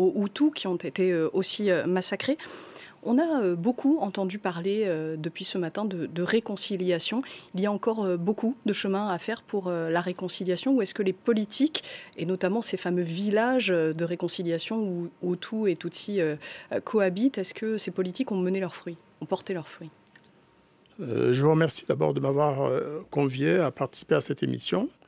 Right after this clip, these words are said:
Speaker 2: Euh, aujourd'hui, je commence d'abord par m'incliner naturellement, euh, monsieur le D R G, avec tout ce qui a été dit ce matin,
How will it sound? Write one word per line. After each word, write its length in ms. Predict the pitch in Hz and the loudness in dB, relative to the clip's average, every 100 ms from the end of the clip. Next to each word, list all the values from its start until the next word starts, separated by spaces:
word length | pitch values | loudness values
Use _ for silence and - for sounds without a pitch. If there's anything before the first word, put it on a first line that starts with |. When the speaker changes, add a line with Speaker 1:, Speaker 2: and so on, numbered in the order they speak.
| _ _ _ _ _ _ - | _ _ _ _ _ _ -10
Speaker 2:
Euh, 420 | - 60 62 - - - - _ - | -6 -4 -4 -6 -8 -12 -20 _ -4
aujourd'hui, 640 | 131 139 135 135 165 151 127 | -2 2 0 2 0 0 -2
je 100 | 123 | -2
commence 300 | 143 151 135 | 0 0 2
d'abord 240 | 139 139 | 2 2
par 340 | - 135 120 | 2 0 2
m'incliner 420 | 120 123 - 127 139 | -2 -4 0 0 2
naturellement, 680 | 120 - 117 117 147 196 - _ _ _ _ _ _ _ - 50 | 0 -2 -2 0 2 0 -4 _ _ _ _ _ _ _ -16 -10
euh, 380 | 55 110 55 - | -6 -6 -6 -6
monsieur 260 | 131 - | -4 -2
le 60 | 123 | 0
D 120 | 127 | 0
R 40 | 127 | 2
G, 100 | 143 | 2
avec 240 | 127 135 - - | 2 0 -4 -6
tout 120 | 180 | -6
ce 80 | - | 2
qui 100 | 156 | 4
a 60 | |
été 200 | 131 120 | 4 0
dit 120 | 127 | -4
ce 140 | 135 135 | -4 -2
matin, 520 | 123 120 147 175 175 | -2 0 0 2 0